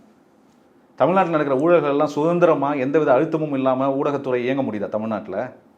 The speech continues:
எல்லா ஊழல்களையும் சு-, ஊடகங்கள் வந்து வெளிக்கொண்டு வராங்களா? வி ஓ ஆஃபீஸ்லேருந்து, ஆர் ஐ ஆஃபீஸ்லேருந்து, தாசில்தார் ஆஃபீஸ்லேருந்து, ஆர் டி ஓ ஆஃபீஸ்லேருந்து, கலெக்டரேட்லேருந்து, போலீஸ் ஸ்டேஷன்லேருந்து,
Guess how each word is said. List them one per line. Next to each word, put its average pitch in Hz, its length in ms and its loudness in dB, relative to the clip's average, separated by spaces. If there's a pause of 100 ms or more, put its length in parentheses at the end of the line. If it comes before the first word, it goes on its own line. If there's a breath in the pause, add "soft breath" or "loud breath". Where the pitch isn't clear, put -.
(600)
எல்லா 180 440 8
ஊழல்களையும் 175 560 4
சு-, 160 200 2
ஊடகங்கள் 156 460 2
வந்து 151 140 -4
வெளிக்கொண்டு 135 500 -2
வராங்களா? 98 420 -2 (1500)
வி 160 140 4
ஓ 160 60 8 (180)
ஆஃபீஸ்லேருந்து, 123 520 -4 (460 soft breath)
ஆர் 143 220 8
ஐ 143 120 4
ஆஃபீஸ்லேருந்து, 127 600 -2 (500 soft breath)
தாசில்தார் 156 480 4
ஆஃபீஸ்லேருந்து, 123 500 -2 (240)
ஆர் 151 180 4
டி 156 80 -2
ஓ 151 140 2
ஆஃபீஸ்லேருந்து, 123 500 -4 (500)
கலெக்டரேட்லேருந்து, 156 840 0 (280)
போலீஸ் 185 300 4
ஸ்டேஷன்லேருந்து, 127 600 -2